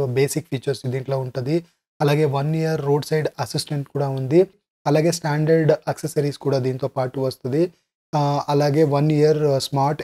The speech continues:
Exonet అడ్వాన్స్డ్ సబ్స్క్రిప్షన్ అని ఒక, ఆ, మీ మొబైల్ అప్లికేషన్‌తో పాటు వన్ ఇయర్ స్మార్ట్ Exonet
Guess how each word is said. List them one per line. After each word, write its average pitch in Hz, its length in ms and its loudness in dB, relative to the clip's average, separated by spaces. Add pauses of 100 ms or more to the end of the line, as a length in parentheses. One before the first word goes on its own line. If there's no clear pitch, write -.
Exonet 147 540 -2 (160)
అడ్వాన్స్డ్ 143 640 -2
సబ్స్క్రిప్షన్ 135 600 -4
అని 131 220 -2 (260)
ఒక, 131 160 -2 (220)
ఆ, 131 100 0 (240)
మీ 143 180 0 (160)
మొబైల్ 139 340 0
అప్లికేషన్‌తో 135 640 -4
పాటు 147 360 0 (560)
వన్ 160 200 6
ఇయర్ 160 220 4
స్మార్ట్ 147 300 -2
Exonet 143 420 -4